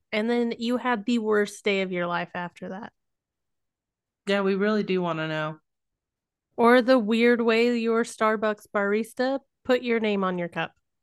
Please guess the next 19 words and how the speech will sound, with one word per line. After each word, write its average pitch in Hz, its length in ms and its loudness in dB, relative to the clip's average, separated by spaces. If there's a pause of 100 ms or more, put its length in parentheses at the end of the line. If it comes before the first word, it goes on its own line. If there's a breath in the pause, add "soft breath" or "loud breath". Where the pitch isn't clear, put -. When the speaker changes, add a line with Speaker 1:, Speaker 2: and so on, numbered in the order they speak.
(400)
Speaker 1:
That's 180 200 -6
still 254 240 4
Speaker 2:
<laughs> 294 80 6
Speaker 1:
weird. 339 280 2 (320)
We 202 280 -2
will 262 140 6
Speaker 2:
This - 100 -2
Speaker 1:
still 302 180 2
talk 277 260 4
about 190 240 2
it. 175 140 -8 (580)
Speaker 2:
That 214 180 6
would 262 140 6
be 330 120 6
hilarious, 262 720 2
too. 208 400 6
Speaker 1:
<laughs> 302 460 4 (880 loud breath)
So 254 200 4
send 320 320 4